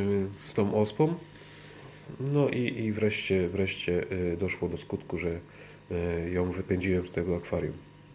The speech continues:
Nie ma. Na szczęście udało się. Szkoda tylko rybek i szkoda tej Ramirezki i tych neonków i, i, no i szkoda mi tych nurzańców, bo,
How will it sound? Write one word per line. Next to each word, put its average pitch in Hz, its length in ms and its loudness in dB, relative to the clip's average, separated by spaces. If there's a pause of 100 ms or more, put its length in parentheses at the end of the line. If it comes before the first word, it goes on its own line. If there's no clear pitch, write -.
(400)
Nie 90 100 2
ma. 76 100 -2 (340)
Na 92 120 -2
szczęście 95 520 -2 (300)
udało 82 340 2
się. - 120 -8 (680)
Szkoda 110 300 6
tylko 98 240 2
rybek 101 340 4
i 92 40 -2
szkoda 92 260 0
tej 92 160 4
Ramirezki 90 580 2
i 87 100 -4
tych 85 220 -8
neonków 82 580 -4
i, 82 220 -4
i, 85 120 -4
no 101 300 2
i 98 300 0
szkoda 98 240 -2
mi 98 100 0
tych 95 140 -10
nurzańców, 98 460 0
bo, 85 160 -2